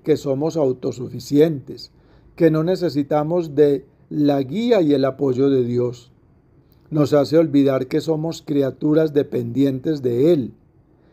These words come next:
y que nuestra existencia y nuestros logros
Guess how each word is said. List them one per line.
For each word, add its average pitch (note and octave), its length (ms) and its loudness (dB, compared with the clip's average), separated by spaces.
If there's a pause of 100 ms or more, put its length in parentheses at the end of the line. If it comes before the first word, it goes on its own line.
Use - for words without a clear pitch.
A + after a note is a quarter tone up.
(140)
y D#3 120 -2
que D#3 160 4
nuestra D3+ 380 0
existencia D3 720 0
y C3+ 60 0
nuestros C3+ 440 -4
logros G3 600 0